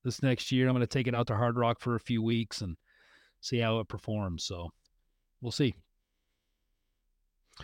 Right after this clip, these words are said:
All right, so moving on. So we got, uh, Dal's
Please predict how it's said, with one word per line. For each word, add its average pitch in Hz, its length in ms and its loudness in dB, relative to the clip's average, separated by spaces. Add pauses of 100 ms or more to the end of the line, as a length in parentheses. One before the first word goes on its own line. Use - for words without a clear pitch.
(260)
All 160 100 2
right, 165 240 4
so 147 100 4
moving 156 300 6
on. 151 180 4
So 143 140 0
we 131 140 2
got, 139 360 0
uh, 127 460 4 (1400)
Dal's 131 380 0